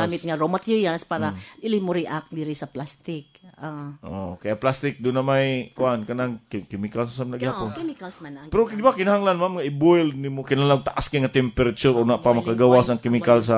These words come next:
Speaker 1: point.
Speaker 2: kuwan, plastic?
Speaker 1: Sa plastic.
Speaker 2: Mo-react ba gyapon ang plastic? Kasi dili kay init ang iyang gisod?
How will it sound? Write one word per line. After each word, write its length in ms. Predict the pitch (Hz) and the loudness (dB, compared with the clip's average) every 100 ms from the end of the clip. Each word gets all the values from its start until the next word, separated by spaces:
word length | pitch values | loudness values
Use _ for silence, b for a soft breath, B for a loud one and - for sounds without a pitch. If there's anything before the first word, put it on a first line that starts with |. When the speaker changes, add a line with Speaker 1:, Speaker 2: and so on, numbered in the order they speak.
| 107 | 2
Speaker 1:
point. 180 | - - | 0 -2
Speaker 2:
kuwan, 160 | 110 139 | 0 0
plastic? 320 | 110 - 135 - | -2 -4 -6 -8
Speaker 1:
Sa 180 | - 160 | -20 -20
plastic. 580 | - 160 - _ 147 _ _ - - | -18 -18 -18 _ -20 _ _ -20 -4
Speaker 2:
Mo-react 320 | 120 160 185 | 2 4 4
ba 80 | 139 | 6
gyapon 200 | 135 123 | 4 4
ang 100 | 120 | 0
plastic? 180 | 127 131 | 0 -2
Kasi 100 | 113 | -2
dili 200 | 123 123 | 0 0
kay 300 | 127 117 123 | 2 2 2
init 160 | 123 107 | 2 0
ang 160 | 117 | 0
iyang 80 | 110 | 0
gisod? 320 | 104 196 254 | 0 -2 -4